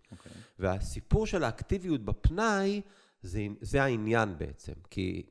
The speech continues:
Speaker 2: זה שיש לך יותר שעות פנאי, אם נגיד נעבוד פחות ימים, זה לא, זה לא יכול להוסיף לך לאושר אם תשב בבית ותראה כל יום טלוויזיה.
Speaker 1: מהמם.
Speaker 2: הפנאי צריך להיות אקטיבי.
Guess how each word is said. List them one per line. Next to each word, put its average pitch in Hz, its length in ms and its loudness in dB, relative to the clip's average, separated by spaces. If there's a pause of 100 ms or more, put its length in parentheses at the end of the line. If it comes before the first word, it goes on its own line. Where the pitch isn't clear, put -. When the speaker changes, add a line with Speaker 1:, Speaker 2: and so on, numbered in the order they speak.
Speaker 2:
זה 175 160 0
שיש 196 240 -4
לך 165 140 -4
יותר 139 360 2
שעות 147 300 -4
פנאי, 143 600 0
אם 95 80 -8
נגיד 107 260 -4
נעבוד 107 360 -2
פחות - 420 -6
ימים, 185 480 -2 (600)
זה 104 180 0
לא, 202 480 2
זה 117 120 2
לא 156 80 2
יכול 214 260 2
להוסיף 127 340 0
לך 101 140 -4
לאושר 110 580 2
אם 95 80 -8
תשב - 280 -2
בבית 107 440 0
ותראה 98 240 -12
כל 101 160 -8
יום 98 100 -8
טלוויזיה. 87 480 -12 (220)
Speaker 1:
מהמם. 82 200 -12 (720)
Speaker 2:
הפנאי 208 400 -2
צריך 147 240 -8
להיות 127 200 -6
אקטיבי. 78 480 -2